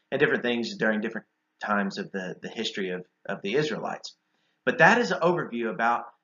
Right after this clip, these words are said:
um, the tabernacle, and I really love it, and I love talking about the tabernacle because in it I see all of these different symbols that point toward what Jesus Christ is for us. And,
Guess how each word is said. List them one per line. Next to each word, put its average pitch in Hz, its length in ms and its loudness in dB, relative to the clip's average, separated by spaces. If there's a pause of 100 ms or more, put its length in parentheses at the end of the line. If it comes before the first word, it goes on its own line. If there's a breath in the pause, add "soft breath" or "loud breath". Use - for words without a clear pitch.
(140)
um, 95 420 -8
the 107 80 -12
tabernacle, 101 600 -4
and 104 100 -6
I 170 100 2
really 165 300 2
love 110 240 -2
it, 110 220 -8
and 104 300 -8
I 101 140 -6
love 107 200 -8
talking 160 200 4
about 117 160 0
the - 60 -12
tabernacle 104 520 -4
because 104 400 -10
in 160 160 -2
it - 200 -8 (420)
I 117 120 -2
see 147 300 -6
all 160 260 6
of 165 120 -4
these 160 200 -6
different 127 300 -12
symbols 104 400 -10
that - 160 -18
point 139 240 -10
toward 131 480 -2 (280)
what 101 180 -8
Jesus 110 320 -6
Christ - 560 -2
is 113 260 -8
for - 160 -8
us. - 320 -14 (140)
And, 95 400 -18